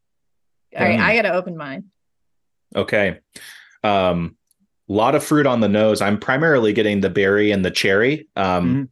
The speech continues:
Speaker 1: Oh, I get the passion fruit.
Speaker 2: Do you get the passion fruit? I guess, yeah, that's, it's there. It's in, it's, there's like an undertone of it. Mm-hmm. Um, the, the, on the first sip impression for me, I'm really impressed by,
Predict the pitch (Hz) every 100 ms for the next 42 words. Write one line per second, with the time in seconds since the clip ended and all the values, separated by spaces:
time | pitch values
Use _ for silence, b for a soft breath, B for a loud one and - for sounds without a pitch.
0 | - 208 175 214 403 196 196 175 180 190
1 | - 226 269 247 _ _ _ 110 120 127
2 | 151 - 131 131 151 - 175 240 214 -
3 | 135 120 156 - 165 160 - 143 120 -
4 | 131 120 127 113 - 127 131 131 110 110
5 | 110 101 92 98 90 85 85 - _ _
6 | _ _ _ _ _ _ _ _ - 107
7 | 110 113 110 - 113 107 98 90 - 120
8 | 123 107 101 - _ - _ - 104 123
9 | 117 110 104 92 _ - - - 127 117
10 | - - 113 - 147 147 - 135 131 107
11 | 113 110 - 101 - 98 98 98 - 104
12 | 104 110 117 113 101 95 113 110 - -
13 | 98 98 98 95